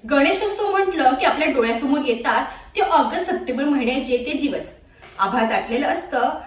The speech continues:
आणि रस्त्यावर हलक्या पावसांच्या सरींचे पडसाद उमटलेले असतात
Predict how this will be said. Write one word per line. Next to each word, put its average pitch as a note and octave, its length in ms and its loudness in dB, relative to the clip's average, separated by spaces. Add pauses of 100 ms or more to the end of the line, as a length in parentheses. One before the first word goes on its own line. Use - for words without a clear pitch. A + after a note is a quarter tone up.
(140)
आणि F#4 160 2
रस्त्यावर F4+ 600 4 (300)
हलक्या G4 360 4
पावसांच्या D4+ 560 2
सरींचे B3 420 -4
पडसाद A3+ 640 -2
उमटलेले B3 440 0
असतात - 320 -8